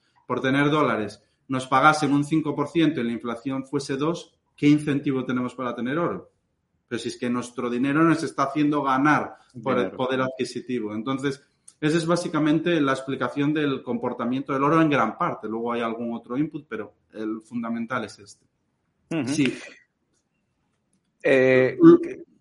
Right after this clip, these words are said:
Speaker 2: termina, termina, Carlos, perdón. Te perda-, perdón,
Speaker 1: Digo,
Speaker 2: que
Speaker 1: si,
Speaker 2: termina.
Speaker 1: si persiste la inflación desbocada, pues, eh, al final vamos a todo lo que he explicado, ¿no?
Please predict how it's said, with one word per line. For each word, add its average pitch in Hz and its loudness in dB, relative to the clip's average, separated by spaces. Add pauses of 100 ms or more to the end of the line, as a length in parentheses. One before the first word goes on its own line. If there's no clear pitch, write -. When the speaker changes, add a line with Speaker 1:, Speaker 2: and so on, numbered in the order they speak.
(480)
Speaker 2:
termina, 151 6
termina, 127 4
Carlos, 131 4
perdón. 131 -4
Te - -10
perda-, 113 0
perdón, - 0
Speaker 1:
Digo, 165 8
Speaker 2:
que 127 2
Speaker 1:
si, - 0
Speaker 2:
termina. 180 4
Speaker 1:
si 185 4
persiste 180 4
la 190 8
inflación 185 0
desbocada, 180 0
pues, - -14 (640)
eh, - -16
al 117 -8
final 123 -2
vamos 120 -4
a 117 -8
todo 120 -6
lo 113 -4
que 117 -10
he 113 -12
explicado, 107 -8
¿no? 147 -12